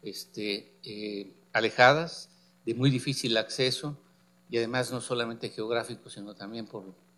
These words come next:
por la violencia que se hay, ¿no? Entonces, esto posiblemente lo que, lo que está, este, eh, ejemplificándonos es que en estas isócronas,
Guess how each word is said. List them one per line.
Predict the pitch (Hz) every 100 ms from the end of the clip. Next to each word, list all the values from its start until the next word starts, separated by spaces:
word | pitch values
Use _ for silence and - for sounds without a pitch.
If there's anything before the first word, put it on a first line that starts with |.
| _
por | 123
la | 101
violencia | 110 113 117 120 120 107
que | 107
se | - 107
hay, | 101 98
¿no? | 127 143 _ _ _ _ _ _ _ _ _
Entonces, | 131 139 190 170 - - - _ _ _
esto | 170 185 - 170
posiblemente | 156 165 165 160 151 165
lo | 135 -
que, | 120 107 107 -
lo | 117 -
que | 113
está, | - 127 131 123 110 - -
este, | - - 110 98 90 _ _ _ _ _ _ _ -
eh, | 110 -
ejemplificándonos | 120 117 113 120 117 151 151 151 151 143 - -
es | 143 139
que | - 131 - - _ _ _
en | 139 147
estas | 185 - 190 - - - - _ _ _ _ _ 131
isócronas, | - 135 - 143 143 170 - -